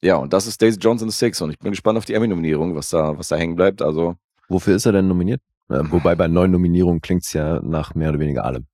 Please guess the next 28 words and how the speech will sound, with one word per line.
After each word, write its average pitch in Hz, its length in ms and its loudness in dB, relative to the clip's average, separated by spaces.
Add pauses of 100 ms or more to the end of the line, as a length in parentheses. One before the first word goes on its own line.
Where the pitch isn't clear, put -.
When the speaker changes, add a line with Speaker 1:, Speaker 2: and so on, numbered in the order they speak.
(140)
Speaker 1:
Ja, 80 500 0
wahrscheinlich, 71 360 -4
also 67 120 -8
beste 67 260 -6
Miniseries 65 540 -8
und 53 100 -18
so. - 100 -12
Ich - 120 -8
habe - 80 -4
mir 71 60 -2
Speaker 2:
Ja, 76 60 2
Speaker 1:
jetzt 78 80 0
Speaker 2:
ja, 73 40 -2
Speaker 1:
nichts 71 140 -4
Speaker 2:
klar. 69 80 -2
Speaker 1:
rausgeschrieben. 67 460 -6
Speaker 2:
Ja, 80 220 2
wahrscheinlich, 73 480 -4 (400)
klar, 60 240 -6 (220)
beste 73 280 -4
Serie 73 400 -2
und 69 140 -4
dann 69 160 -6
sind 78 220 -4
wahrscheinlich 73 440 -4
auch 73 160 -4 (360)
die 80 100 -8
beiden 76 520 -2